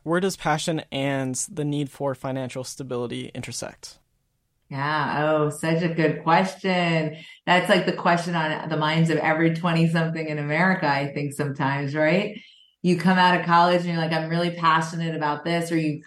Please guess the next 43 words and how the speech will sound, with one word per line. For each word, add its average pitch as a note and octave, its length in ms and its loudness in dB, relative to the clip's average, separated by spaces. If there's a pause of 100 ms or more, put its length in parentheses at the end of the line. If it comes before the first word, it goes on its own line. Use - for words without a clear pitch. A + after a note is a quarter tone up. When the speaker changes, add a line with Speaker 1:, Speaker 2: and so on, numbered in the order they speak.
(280)
Speaker 2:
you D#3 340 2
don't G3 260 2
go F#3 80 0
to D#3+ 120 -2
college D3 400 0
and D3+ 80 -8
you're D3 200 -4
working F3 380 0
and D3+ 100 -4
you're D3 120 -2
like, C3+ 100 -2
"I'm C#3 160 -4
really D#3+ 220 0
passionate D3 380 -2
about C#3+ 200 -2
this, F#3 240 2
but - 240 -2 (580)
how F3 320 6
can F3 120 2
I D#3 140 0
make, D3+ 360 -6 (180)
you D#3+ 140 -2
know, C#3+ 180 -2
a D#3 120 0
living G3 440 4
doing G#2+ 280 -6
that?" G1+ 220 -10 (220)
And, F#3+ 440 2 (1040)
you G3 80 0
know, G#3 200 4
I A3+ 280 6
tend A#3 240 0
to F3 380 2 (200)
shy D#3+ 320 2
away D3+ 340 2
from D3+ 200 -8
the, C#3 440 -6 (260)
the D3+ 140 0
word D3 300 2
passion D3 400 0
only D3+ 240 -2
because D3+ 220 0
I, C#3 200 0